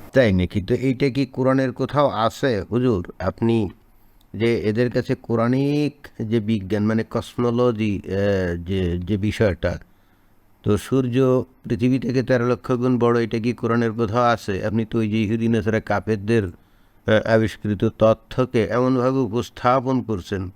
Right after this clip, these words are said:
পাবলিক মনে করছে এটা বোধহয় কোরআন থেকে আপনি জানছেন। বিষয়টা এরকম না?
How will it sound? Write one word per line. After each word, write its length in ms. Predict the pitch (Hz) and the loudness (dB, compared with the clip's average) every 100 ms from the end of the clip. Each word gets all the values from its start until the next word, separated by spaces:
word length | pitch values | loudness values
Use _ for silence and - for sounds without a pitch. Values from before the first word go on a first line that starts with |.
| - | 0
পাবলিক 400 | 131 117 131 110 | 0 2 0 2
মনে 280 | 123 120 | 2 2
করছে 340 | 110 113 92 123 | 2 0 2 2
এটা 160 | 110 | 2
বোধহয় 200 | 110 110 | 2 2
কোরআন 300 | 107 107 104 | 2 2 2
থেকে 260 | 95 104 101 | 2 0 0
আপনি 240 | 92 90 | 0 0
জানছেন। 520 | 87 92 90 - 90 90 | 0 0 -2 -4 -4 -2
বিষয়টা 320 | 87 104 107 | 0 0 2
এরকম 280 | 107 101 123 | 2 0 0
না? 380 | 139 117 98 | 0 -2 -6